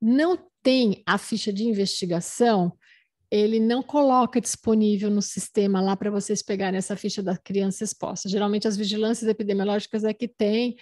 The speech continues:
por aquele momento do passado que foi encaminhada essa ficha da criança exposta. Então,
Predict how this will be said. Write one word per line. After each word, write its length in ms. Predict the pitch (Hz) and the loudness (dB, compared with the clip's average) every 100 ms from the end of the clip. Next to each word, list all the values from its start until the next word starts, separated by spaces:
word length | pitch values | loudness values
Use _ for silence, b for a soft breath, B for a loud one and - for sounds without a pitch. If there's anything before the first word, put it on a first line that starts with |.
| B B B _ | B B B _
por 160 | - 214 | 0 2
aquele 300 | 214 254 240 | 2 0 2
momento 500 | 240 226 226 247 247 | 2 2 2 0 -2
do 120 | 220 | -2
passado 580 | 226 214 - 214 220 226 | -2 -2 -2 -2 -2 -4
que 80 | - | -6
foi 160 | 226 | -6
encaminhada 560 | 220 226 220 208 202 202 | -4 -2 -2 0 0 -2
essa 180 | 202 214 | -4 -4
ficha 240 | 214 208 | -4 -2
da 140 | 208 | -2
criança 380 | 202 214 208 226 | -2 0 0 0
exposta. 440 | 233 - - 175 208 | -4 -4 -6 -4 -2
Então, 300 | - 226 | 2 2